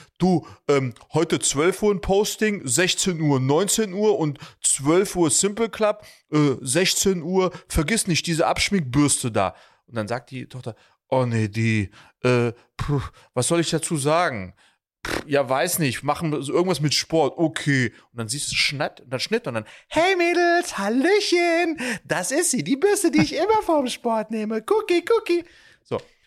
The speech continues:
Speaker 1: Und
Speaker 2: Aber
Speaker 1: dann
Speaker 2: das ist ja mein Punkt. Die, also
Speaker 1: so,
Speaker 2: bei dem
Speaker 1: hang on, hang on. Und
Speaker 2: Ja.
Speaker 1: dann, dann, dann, dann verdient die damit hundertfünfzigtausend Euro im Monat.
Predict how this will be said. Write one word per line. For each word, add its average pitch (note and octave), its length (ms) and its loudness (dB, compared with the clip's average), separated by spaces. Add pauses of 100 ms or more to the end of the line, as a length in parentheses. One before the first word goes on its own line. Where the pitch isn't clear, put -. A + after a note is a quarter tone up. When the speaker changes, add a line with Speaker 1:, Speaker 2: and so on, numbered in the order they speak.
(300)
Speaker 1:
Und C#3+ 140 2
Speaker 2:
Aber F3 60 4
Speaker 1:
dann D#3+ 80 2
Speaker 2:
das G3 120 0
ist - 40 -4
ja C4 80 -2
mein G3 200 -2
Punkt. B3 340 -2
Die, D#3 200 0
also C#3+ 220 2
Speaker 1:
so, D#3+ 40 4
Speaker 2:
bei - 80 2
dem - 60 2
Speaker 1:
hang G#3+ 100 2
on, A3 140 0
hang E3+ 140 -2
on. E3 100 0
Und C#3+ 140 -6
Speaker 2:
Ja. C#3 160 2
Speaker 1:
dann, D#3+ 240 -10
dann, C#3+ 320 -4
dann, C#3 320 -6
dann C#3 140 -2
verdient D3 420 -6
die A3+ 80 -8
damit D3+ 400 -4
hundertfünfzigtausend E3 1080 -4
Euro G2+ 380 -6 (420)
im C3+ 160 0
Monat. D3 560 -2